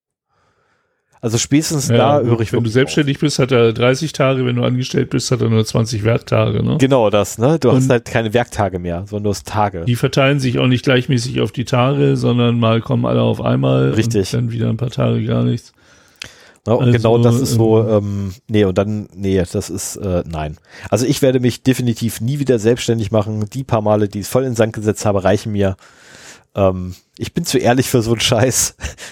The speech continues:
Speaker 1: Ich kann das, ich
Speaker 2: Ja.
Speaker 1: kann, ich kann einfach Kunden nicht ins Gesicht lügen und sagen, „Hier, ähm, ich habe jetzt vier Stunden dafür gebraucht, wenn ich nur zwanzig Minuten brauchte.“ Das ist, äh, geht nicht, kann ich nicht. Werde ich nie machen, bin nicht ich.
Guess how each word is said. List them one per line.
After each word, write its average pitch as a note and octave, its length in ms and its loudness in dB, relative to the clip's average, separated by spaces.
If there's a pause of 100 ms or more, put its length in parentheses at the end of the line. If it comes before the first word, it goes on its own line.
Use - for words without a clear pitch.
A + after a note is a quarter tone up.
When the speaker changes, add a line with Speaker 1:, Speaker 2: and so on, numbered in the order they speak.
(120)
Speaker 1:
Ich - 200 -4
kann D3 240 -2
das, C3+ 220 0 (320)
ich C3+ 120 -2
Speaker 2:
Ja. A#2+ 40 -4
Speaker 1:
kann, A#2 160 -2
ich - 140 -8
kann G#2+ 160 -2
einfach G#2 260 -4
Kunden A2+ 200 -2
nicht G#2 120 0
ins G2 160 -4
Gesicht G2+ 320 -8
lügen G2+ 140 0
und F#2+ 40 -2
sagen, F#2+ 160 2
„Hier, G2 300 2
ähm, F2+ 240 0
ich - 140 -6
habe G#2 120 -4
jetzt - 120 -4
vier A2+ 180 0
Stunden B2 240 -2
dafür G#2 200 0
gebraucht, F#2 280 -2
wenn F#2+ 60 0
ich - 100 -6
nur G2 100 -4
zwanzig G2 440 -4
Minuten G2 260 -10
brauchte.“ D#2 400 -6 (760)
Das - 180 -12
ist, - 220 -8
äh, F2 480 0
geht F2 200 -2
nicht, D#2 240 -6 (140)
kann F2 160 -2
ich E2+ 160 -2
nicht. D#2 240 -8 (400)
Werde G#2 240 0
ich A2 100 0
nie A2 160 2
machen, E2+ 320 0 (280)
bin F#2+ 120 0
nicht F#2 160 -4
ich. F2+ 240 -6